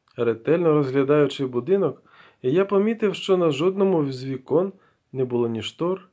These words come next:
ні фіранок, ні віконниць, ні навіть жалюзі. Натомність я обійшов дім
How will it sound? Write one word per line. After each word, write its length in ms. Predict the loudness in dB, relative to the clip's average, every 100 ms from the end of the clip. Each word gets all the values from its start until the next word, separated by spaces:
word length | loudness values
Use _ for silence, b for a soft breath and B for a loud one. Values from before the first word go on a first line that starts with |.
| -12
ні 120 | -12
фіранок, 600 | -8 -2 0 0 -2 -10 b b b -6
ні 140 | -4
віконниць, 760 | -2 -4 -4 -2 0 -2 -4 -8
ні 140 | -6
навіть 280 | -4 -4 -4
жалюзі. 500 | -4 -4 -6 -8 -10 _ _ _ _ _ _ -14
Натомність 960 | -12 -10 -4 -2 0 0 0 -4 -20 _ _ _ _ _ _ _ _
я 260 | -10 -6 -6
обійшов 540 | -6 -6 -4 -4 -4
дім 320 | -6 -6 -6